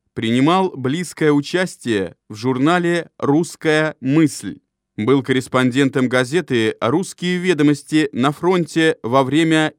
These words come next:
империалистической войны. Вскоре после Октябрьской революции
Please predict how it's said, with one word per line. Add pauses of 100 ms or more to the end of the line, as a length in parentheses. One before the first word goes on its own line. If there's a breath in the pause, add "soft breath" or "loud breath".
империалистической
войны. (400)
Вскоре
после
Октябрьской
революции